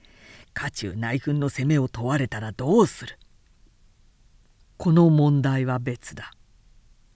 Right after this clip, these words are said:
どうして？この問題では、幕府は内紛の攻めを問うわけにはいかない。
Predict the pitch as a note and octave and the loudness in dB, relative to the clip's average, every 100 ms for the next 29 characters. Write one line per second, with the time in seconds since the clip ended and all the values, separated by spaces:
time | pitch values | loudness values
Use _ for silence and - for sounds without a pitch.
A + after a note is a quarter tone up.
0 | - D3 G#3 D3 - - - _ _ _ | -4 4 4 4 0 -16 -20 _ _ _
1 | _ _ _ _ _ _ _ _ _ _ | _ _ _ _ _ _ _ _ _ _
2 | - F3 E3 F3 D#3 D3+ C#3+ C3+ B2+ C3 | -4 4 6 6 6 4 2 0 -2 -4
3 | B2 - - _ _ _ _ _ _ A#2+ | -6 -10 -20 _ _ _ _ _ _ -4
4 | A2+ A#2 - - A2+ G2 A2 A#2 C#3 - | -4 -4 -8 -12 -10 -8 -6 -4 -6 -4
5 | C#3+ D3 D3 - D3 D3+ C3 - D#3+ D3 | -4 -2 -4 -2 0 0 -2 0 2 2
6 | C#3+ D3+ C#3+ C3 C3 C#3 C3+ - D3 A#2+ | 2 0 0 -2 -2 -4 -4 -4 -4 -4
7 | - | -12